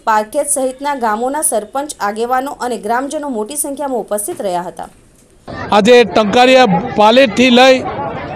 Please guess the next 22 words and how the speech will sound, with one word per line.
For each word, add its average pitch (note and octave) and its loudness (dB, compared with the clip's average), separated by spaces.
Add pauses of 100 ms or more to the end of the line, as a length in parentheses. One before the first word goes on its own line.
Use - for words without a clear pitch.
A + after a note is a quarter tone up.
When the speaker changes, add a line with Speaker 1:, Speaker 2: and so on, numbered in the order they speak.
(160)
Speaker 2:
ટંકારિયા, B3+ 6
પારખેત A#3+ 6 (1200)
અને A3+ 6 (540)
નંદેવાડ C4 6
સુધી A#3 4 (680)
રોડનું C4 6
સોળ D4 6
કરોડના B3+ 4
ખર્ચે A3+ 4 (800)
જે A#3 6
રોડનું C4 8
લોકાર્પણ B3+ 4
કરવામાં A3+ 4
આવેલું A#3 6
છે C4 6 (840)
અને A3 4
એના A#3 6
પ્રસંગે A#3 4
હાજરીમાં A3 4
મને G#3 4
આનંદ G3+ 4
છે. D3 -4